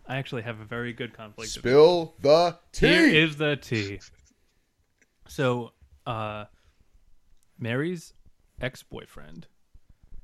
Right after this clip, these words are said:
Speaker 1: uh, they're, they were friends for a while, and, uh,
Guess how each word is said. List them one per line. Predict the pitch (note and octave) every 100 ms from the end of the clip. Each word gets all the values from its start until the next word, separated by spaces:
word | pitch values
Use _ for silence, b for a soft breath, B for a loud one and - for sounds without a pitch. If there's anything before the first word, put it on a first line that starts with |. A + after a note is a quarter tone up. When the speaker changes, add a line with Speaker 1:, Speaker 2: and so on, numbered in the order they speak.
| - - - -
Speaker 1:
uh, | A#2 A2+ A2 G#2+ - - - _ _ -
they're, | C3 B2 A2+
they | B2 A#2+ A#2+ A#2 A#2+ A2 _ _ _ _ _ _
were | B2+ B2+
friends | C3 A2 - A#2
for | - A2+
a |
while, | C#2+ - _ - - - _ _ _ _ -
and, | B2 A#2+ A2+ A2+
uh, | A2+ G#2+ G#2